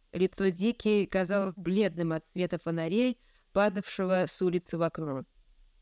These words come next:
«Был бы другой ребенок, которого ты любила бы не меньше. Поверь, не было бы никакой разницы».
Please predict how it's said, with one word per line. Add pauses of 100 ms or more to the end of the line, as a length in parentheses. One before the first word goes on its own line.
(920)
«Был
бы
другой
ребенок, (120)
которого
ты
любила
бы
не
меньше. (760)
Поверь,
не
было
бы
никакой
разницы».